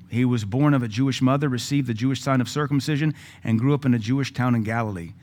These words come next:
As a young man, he studied the Jewish Torah, celebrated Jewish feasts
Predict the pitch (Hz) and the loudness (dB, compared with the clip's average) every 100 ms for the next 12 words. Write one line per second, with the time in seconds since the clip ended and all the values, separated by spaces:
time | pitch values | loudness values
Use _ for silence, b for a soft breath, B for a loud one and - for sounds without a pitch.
0 | B B B - 104 117 131 139 135 135 | B B B -4 0 4 4 6 6 6
1 | 131 123 - 135 131 113 113 131 120 - | 4 2 2 0 0 0 0 0 -2 -4
2 | 135 139 190 98 - - 135 123 131 117 | -2 0 -2 -8 -8 -4 -2 0 0 0
3 | 107 131 120 - 160 180 - - | 0 0 -2 -2 -2 -2 -6 -12